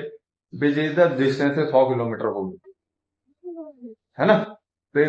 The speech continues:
ਨਾ ਤਾਂ ਤੁਸੀਂ ਉੱਥੇ ਜਾ ਸਕਦੇ ਹੋ, ਨਾ ਉਹ ਰਾਈਡ ਐਕਸੈਪਟ ਹੋਣੀ ਤੁਹਾਡੇ ਤੋਂ। ਸੋ ਏਦਾਂ ਦੇ ਤੁਹਾਨੂੰ ਐਗਜ਼ਾਮਪਲ ਦੇ ਰਿਹਾ ਬਸ ਇੱਕ ਦੋ, ਵੀ ਇੱਥੋਂ ਆਈਡੀਆ ਲਾ ਲਿਓ।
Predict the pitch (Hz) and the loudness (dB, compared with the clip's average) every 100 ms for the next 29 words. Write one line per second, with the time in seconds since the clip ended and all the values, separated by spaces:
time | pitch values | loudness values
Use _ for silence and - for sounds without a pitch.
0 | 131 135 151 170 165 170 160 165 165 160 | 2 4 4 2 0 -2 -2 0 6 8
1 | 160 160 156 160 160 160 160 156 131 127 | 8 6 4 2 2 6 6 6 4 4
2 | - 110 - 110 110 110 107 107 107 - | 2 -2 -2 -2 -4 -6 -8 -10 -14 -18
3 | _ _ _ _ _ _ _ _ _ - | _ _ _ _ _ _ _ _ _ -6
4 | 139 160 170 147 147 156 160 170 175 - | 0 4 4 4 4 2 2 0 -2 -2
5 | 151 165 139 147 147 180 165 165 156 160 | 2 4 6 4 4 2 2 2 4 4
6 | 160 - - 139 185 190 _ _ _ _ | 2 0 -4 -2 -2 -4 _ _ _ _
7 | - 151 160 160 165 143 139 143 131 107 | -2 0 2 2 6 6 6 6 6 4
8 | 95 | 2